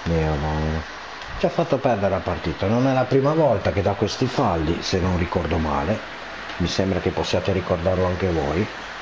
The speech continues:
e quindi ci ha fatto perdere la partita. Andiamo, vabbè, ovvio, non ho parole, veramente. Pallone Graham, deve solo controllare, fallo, qui niente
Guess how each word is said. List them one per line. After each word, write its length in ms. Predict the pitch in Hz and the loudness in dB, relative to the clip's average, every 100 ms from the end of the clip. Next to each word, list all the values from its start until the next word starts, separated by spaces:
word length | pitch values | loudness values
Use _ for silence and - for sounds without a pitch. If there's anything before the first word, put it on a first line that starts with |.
| - - - - - | -12 -12 -12 -12 -6
e 100 | 117 - | -6 0
quindi 400 | 98 80 80 - - - - - - - - - - - - - - - - - - - - - - | 2 2 0 -2 -6 -12 -12 -12 -12 -12 -12 -12 -12 -12 -12 -12 -12 -12 -12 -12 -12 -12 -12 -12 -4
ci 80 | 143 | -4
ha 40 | |
fatto 460 | - 87 78 - - - | 0 -2 -2 -4 -6 -2
perdere 480 | 101 104 127 143 165 143 | 0 0 0 0 -2 -2
la 80 | 147 | -2
partita. 480 | 147 - - - - - - - - - - - - | -2 -2 -4 -4 -8 -10 -12 -12 -12 -12 -12 -10 -2
Andiamo, 300 | 110 95 - - - - - - - - | 2 2 0 -8 -10 -12 -12 -12 -12 -2
vabbè, 200 | 117 87 - - - - - - - - - - - - - | 0 0 -4 -12 -12 -12 -12 -10 -10 -10 -10 -10 -12 -6 0
ovvio, 220 | 90 - - | 0 -2 -4
non 160 | 95 98 | 0 2
ho 60 | |
parole, 380 | 101 95 65 58 - - | 2 0 0 -4 -6 -6
veramente. 500 | 92 85 78 67 - - - - - - - - | -2 0 -2 -4 -8 -10 -12 -12 -12 -12 -12 -2
Pallone 300 | 104 107 101 | 2 2 2
Graham, 260 | 82 73 71 - - | 2 -2 -4 -8 -6
deve 240 | - 107 101 | 0 2 4
solo 180 | 127 120 | 2 2
controllare, 640 | 107 90 85 82 78 76 - - | 2 0 0 2 0 -2 -6 -8
fallo, 400 | - 110 98 82 78 | 0 2 2 0 0
qui 160 | - 139 | 4 6
niente 500 | 120 104 87 92 | 6 4 2 0